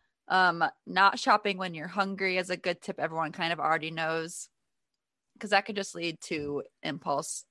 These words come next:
buys that are not on the list. If you do see something new you wanna buy, that's great. I do that all the time. It's just if you are on a budget, or if you are, I guess that's probably the biggest one, actually.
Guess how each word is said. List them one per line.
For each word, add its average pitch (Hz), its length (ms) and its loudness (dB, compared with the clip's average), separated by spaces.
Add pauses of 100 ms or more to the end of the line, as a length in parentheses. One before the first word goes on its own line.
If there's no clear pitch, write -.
(140)
buys 135 360 2
that 160 160 0
are 143 40 -2
not 151 260 2
on 151 160 -2
the 151 120 0
list. 147 480 2 (460)
If - 160 2
you 208 100 2
do 208 220 4
see 214 200 2
something 175 400 2
new 185 160 0
you 185 140 0
wanna 160 180 2
buy, 156 200 6
that's 156 220 4
great. 147 200 8
I 156 80 6
do 156 80 2
that 151 160 2
all 160 120 8
the 147 80 -2
time. 160 480 0 (500)
It's 190 100 0
just 196 140 0
if 202 100 -4
you 190 120 4
are 170 160 8
on 175 60 6
a 175 60 4
budget, 151 580 4
or 147 260 2
if 156 180 -8
you 151 180 -4
are, 143 540 0 (1000)
I - 300 -10
guess 160 120 0
that's 170 100 -10
probably 147 180 0
the - 60 -8
biggest - 260 -4
one, - 140 -6
actually. - 360 -6